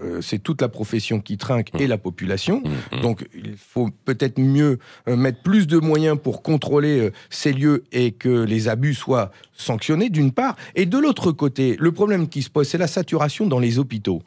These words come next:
Speaker 2: Ouais.
Speaker 1: Et c'est ça
Speaker 2: Et
Speaker 1: la
Speaker 2: c'est
Speaker 1: crainte, c'est que les hôpitaux soient de nouveau saturés, que des soins, euh, prévus aujourd'hui,
Speaker 2: C'est ce qu'on dit à
Speaker 1: notamment
Speaker 2: Marseille,
Speaker 1: pour soigner
Speaker 2: par
Speaker 1: des
Speaker 2: exemple, quoi.
Speaker 1: cancers, ne
Speaker 2: Ouais.
Speaker 1: soient pas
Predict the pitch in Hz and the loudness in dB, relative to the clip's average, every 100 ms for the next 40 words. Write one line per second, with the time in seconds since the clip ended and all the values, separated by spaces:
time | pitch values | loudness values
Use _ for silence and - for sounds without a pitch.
0 | - 80 64 - - 156 - 214 135 - | -2 -2 -4 -10 -4 -2 2 2 2 0
1 | 151 113 - - - 139 165 156 143 127 | 0 -2 -6 -8 -4 2 2 2 2 2
2 | 131 147 143 208 143 139 139 123 131 - | 0 0 0 2 2 2 2 2 0 0
3 | 120 151 220 208 165 147 - - 120 139 | -2 0 0 2 0 0 -8 -10 0 2
4 | 143 123 - 160 165 185 226 - - 131 | 4 2 -2 2 4 4 0 -6 -2 0
5 | 131 - 143 160 156 156 147 135 185 233 | 0 0 0 2 4 4 6 6 6 6
6 | 165 156 156 165 143 104 - 131 - 151 | 6 8 6 6 4 6 4 4 4 2
7 | 147 226 214 175 175 175 151 208 214 | 2 2 2 2 2 2 2 -2 -2